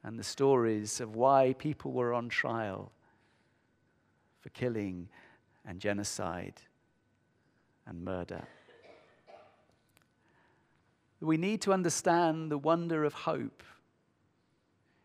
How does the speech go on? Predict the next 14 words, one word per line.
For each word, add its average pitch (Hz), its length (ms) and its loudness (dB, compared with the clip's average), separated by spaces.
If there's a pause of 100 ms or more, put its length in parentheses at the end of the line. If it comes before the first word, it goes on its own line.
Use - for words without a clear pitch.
(440)
in 135 100 -4
the 139 60 -2
context - 760 -6
of 131 140 -10
the 135 80 -2
reality 123 800 -2 (1040)
of 120 120 -10
life, 85 580 -6 (1900)
of - 100 -20
brokenness, 98 920 0 (1400)
of 139 80 -20
despair, 123 600 2
of 101 80 -6
hopelessness. - 1500 -12